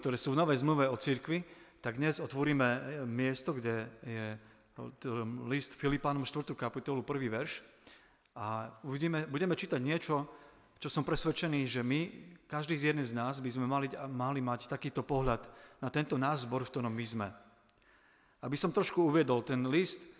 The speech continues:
Filipánom napísal apoštol Pavol. Napísal ho z väzenia, kde bol, pretože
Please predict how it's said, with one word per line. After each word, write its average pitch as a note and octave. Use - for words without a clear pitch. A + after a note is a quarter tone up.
Filipánom D#3
napísal C#3+
apoštol C#3+
Pavol. G#2
Napísal D3
ho C#3+
z A#2+
väzenia, C3+
kde B2
bol, A#2+
pretože A#2